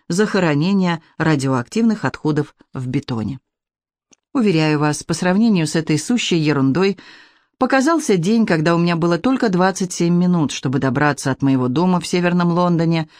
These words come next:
до Даунинг-стрит, десять, чтобы взять интервью у премьер-министра, когда меня вдруг оглушили звонком из таксопарка, что машины не будет. Разумеется, я успела на интервью. А знаете почему? Потому что я мама.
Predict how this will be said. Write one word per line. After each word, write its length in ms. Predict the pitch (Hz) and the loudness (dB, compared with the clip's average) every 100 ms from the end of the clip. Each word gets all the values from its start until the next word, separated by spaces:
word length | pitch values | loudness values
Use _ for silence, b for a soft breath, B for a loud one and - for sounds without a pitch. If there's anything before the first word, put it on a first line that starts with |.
| b - | b -4
до 160 | 170 | 0
Даунинг-стрит, 1000 | 185 175 165 143 135 127 - - 147 127 - | 2 2 2 2 2 0 -4 -4 -2 -2 -6
десять, 560 | 123 131 214 220 214 - b b b _ | -4 0 0 0 -4 -8 b b b _
чтобы 280 | - 311 311 | -4 0 2
взять 280 | 233 254 | 2 2
интервью 440 | 247 214 190 202 214 | 0 0 0 2 0
у 40 | |
премьер-министра, 1000 | 170 160 160 175 160 151 151 - 147 135 B B B | 0 0 2 2 2 2 0 0 -2 -2 B B B
когда 300 | 185 185 185 | 0 2 2
меня 280 | 180 175 170 | 2 2 0
вдруг 440 | 151 160 170 - - | 0 0 0 -2 -4
оглушили 520 | 156 147 156 - 147 | -2 0 -2 0 -2
звонком 480 | 135 147 143 147 139 | 0 2 2 2 0
из 100 | 135 | 0
таксопарка, 720 | 135 - 147 - 277 269 240 B B | -4 -2 -2 0 0 0 -2 B B
что 180 | - - | -8 0
машины 400 | 185 180 214 180 | 0 0 0 2
не 140 | 180 190 | 2 0
будет. 360 | 156 120 - _ _ _ _ _ | -2 -4 -8 _ _ _ _ _
Разумеется, 600 | 185 196 185 185 160 175 | 0 2 2 2 0 0
я 160 | 160 156 | 2 0
успела 500 | - 190 185 180 - | 0 0 2 2 0
на 180 | 147 135 | 2 2
интервью. 560 | 123 131 123 120 123 120 B B | 2 -2 -4 -4 -4 -4 B B
А 120 | - | -2
знаете 300 | 180 294 294 | 2 2 2
почему? 520 | - 143 - 135 135 120 _ _ _ | -2 -4 0 2 2 0 _ _ _
Потому 320 | - 269 262 247 | -2 2 2 2
что 160 | - | 0
я 160 | 233 233 | 0 2
мама. 400 | 226 202 120 | 2 0 -2